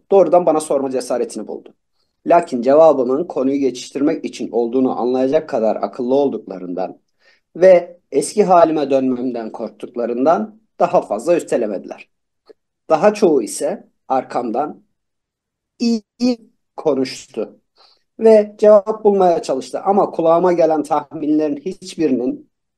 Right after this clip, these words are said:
müdür olmanın iyi yanı bu. Çok konuşma, iyi de olsan, kötü de olsan bir şekilde sana ulaşır.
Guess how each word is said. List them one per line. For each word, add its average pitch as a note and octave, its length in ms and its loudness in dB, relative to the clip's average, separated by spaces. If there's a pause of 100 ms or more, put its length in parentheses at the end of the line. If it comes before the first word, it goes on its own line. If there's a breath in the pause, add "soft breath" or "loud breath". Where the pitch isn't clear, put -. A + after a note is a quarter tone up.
(720)
müdür B2+ 200 -2
olmanın C3+ 640 0
iyi C3 220 2
yanı C#3 260 0
bu. - 240 -10 (380)
Çok D#3+ 280 -2
konuşma, C3 400 -8
iyi E3+ 220 -10
de C3 80 -2
olsan, B2+ 520 -8 (180)
kötü D3 280 -8
de C#3+ 60 -4
olsan D3 380 -8
bir D#3 60 -8
şekilde A#2 400 -8
sana B2+ 240 -6
ulaşır. A#2 520 -10